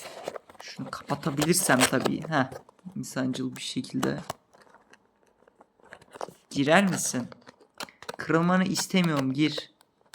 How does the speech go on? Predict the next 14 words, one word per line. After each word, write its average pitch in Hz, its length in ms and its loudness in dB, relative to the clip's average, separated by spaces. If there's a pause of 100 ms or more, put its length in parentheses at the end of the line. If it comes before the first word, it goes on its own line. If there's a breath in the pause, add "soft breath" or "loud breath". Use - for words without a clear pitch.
(1040)
Bak 147 260 12
bak, 160 240 8
inat 170 300 4
ediyor 180 300 6
ya. 156 420 6 (1600)
Girsene. 190 1000 4 (1080 soft breath)
Heh 170 360 4
ya. 147 580 4 (460 soft breath)
Tam 175 320 0 (360)
şarjı 165 460 6
var 220 160 6
mı 220 160 -2
bilmiyorum. 196 480 0 (1200)
Ee, 123 340 0